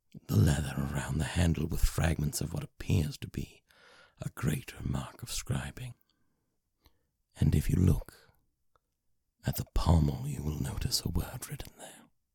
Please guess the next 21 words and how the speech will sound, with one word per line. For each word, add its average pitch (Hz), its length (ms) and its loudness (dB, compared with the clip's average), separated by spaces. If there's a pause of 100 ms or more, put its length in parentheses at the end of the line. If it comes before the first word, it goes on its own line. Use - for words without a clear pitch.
(800)
Read 104 220 8
it 95 140 4
in 95 120 12
your 90 140 10
mind, - 540 0
Silas. - 600 -8 (1300)
Focus - 400 8
on - 120 2
that - 180 -2
word. - 420 -2 (1300)
Trace - 640 0 (320)
the - 140 2
edges - 420 -2
of 87 60 -6
the 92 80 4
letters - 320 -2
slowly, - 680 -2 (560)
taking - 480 -4 (140)
in - 320 -2 (140)
each. - 180 -4 (1900)
Ah. 80 880 -4